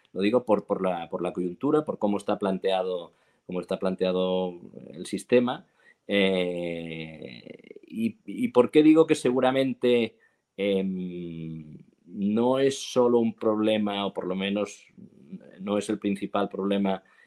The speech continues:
eh, el económico, porque medicina sigue siendo de las de las, eh, facultades que tiene más atracción para todos los, eh, jóvenes. Y, y en el ámbito de la, de la privada,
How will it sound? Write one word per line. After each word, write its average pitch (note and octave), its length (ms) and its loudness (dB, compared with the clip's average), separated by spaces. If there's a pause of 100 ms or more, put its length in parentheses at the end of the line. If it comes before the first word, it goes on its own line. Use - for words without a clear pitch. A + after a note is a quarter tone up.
(220)
eh, E2+ 800 -2
el F#2 160 0
económico, G2 880 2
porque G#2 1040 2
medicina G2 520 -2
sigue F#3 220 -2
siendo G#2 380 0
de F#2 80 0
las F#2 400 -6 (380)
de F2+ 240 0
las, E2+ 540 -4
eh, F2 200 -2
facultades F#2 640 0
que A#2+ 100 -2
tiene F#2+ 500 -2
más D#2+ 200 -8
atracción F#2 500 -2
para D#2+ 300 -8
todos F2 300 -8
los, F2+ 400 -8
eh, F2+ 40 -14 (260)
jóvenes. C3+ 640 -2 (680)
Y, A2 500 4
y G#2+ 120 4
en G2+ 100 4
el G2+ 100 4
ámbito C3+ 540 2
de B2 100 2
la, F2+ 920 -4
de F2+ 120 -4
la F2+ 320 -2
privada, A2 800 0